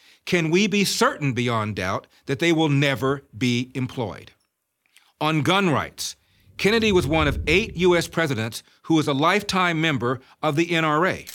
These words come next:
Here's what he said about the Second Amendment.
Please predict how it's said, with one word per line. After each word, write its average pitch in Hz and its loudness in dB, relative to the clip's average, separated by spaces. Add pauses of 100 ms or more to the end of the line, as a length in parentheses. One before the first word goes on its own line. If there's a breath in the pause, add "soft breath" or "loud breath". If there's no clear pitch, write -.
(360 soft breath)
Here's 226 0
what 214 4
he 202 2
said 139 0
about 147 0
the 147 -2
Second 131 -2
Amendment. 120 -6